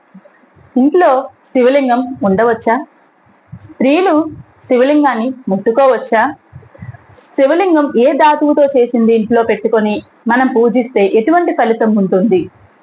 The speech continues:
అనే ప్రశ్నలన్నిటికీ కూడా ఈ రోజు సమాధానం చెప్పుకుందాం. అయితే ఇంట్లో శివలింగం ఉండకూడదు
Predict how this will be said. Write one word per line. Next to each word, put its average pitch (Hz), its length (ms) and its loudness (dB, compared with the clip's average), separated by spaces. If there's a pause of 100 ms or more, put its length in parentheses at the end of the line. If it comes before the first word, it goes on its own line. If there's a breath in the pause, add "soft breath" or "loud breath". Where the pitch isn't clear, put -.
(220)
అనే 214 220 0
ప్రశ్నలన్నిటికీ 214 880 0
కూడా 208 240 0
ఈ 220 160 2
రోజు 190 240 0
సమాధానం 196 640 -2 (240)
చెప్పుకుందాం. 202 540 -2 (1000)
అయితే 269 560 0 (260)
ఇంట్లో 302 400 2
శివలింగం 285 520 0
ఉండకూడదు 233 760 0